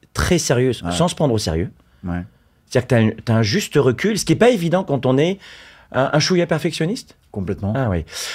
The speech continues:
Speaker 1: Donc, euh, je, je vois un chouïa, <laughs> un chouïa perfectionniste, mais à la fois, c'est le perfectionniste qui, qui se regarde lui-même, qui a du recul sur ce qu'il fait.
Speaker 2: Ouais, ouais.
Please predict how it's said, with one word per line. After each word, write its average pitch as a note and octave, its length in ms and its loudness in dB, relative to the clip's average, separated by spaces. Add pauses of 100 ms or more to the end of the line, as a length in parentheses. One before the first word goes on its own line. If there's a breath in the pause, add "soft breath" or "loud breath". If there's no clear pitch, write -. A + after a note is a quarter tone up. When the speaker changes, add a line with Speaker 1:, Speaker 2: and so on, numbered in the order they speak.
(140 loud breath)
Speaker 1:
Donc, B2+ 220 2
euh, B2+ 120 6
je, A#2 160 0
je A#2+ 100 0
vois F#3 140 4
un D3+ 80 4
chouïa, F3 260 0 (100)
<laughs> - 120 -6
un B2+ 60 6
chouïa F3+ 300 4
perfectionniste, C#3 800 0 (600 loud breath)
mais C#3+ 60 4
à D#3 40 4
la E3 80 2
fois, D4+ 180 -2
c'est - 120 -2
le C3+ 60 -2
perfectionniste G#3 640 0
qui, - 220 -12
qui F3 100 2
se - 100 0
regarde F#3 300 2
lui-même, G3+ 300 2
qui F3 80 -2
a C#3 40 4
du C3+ 100 0
recul F#3+ 340 0
sur F3+ 160 -6
ce - 80 -6
qu'il F3 120 -6
fait. F#3+ 280 -2
Speaker 2:
Ouais, F#3 60 -6
ouais. - 260 -4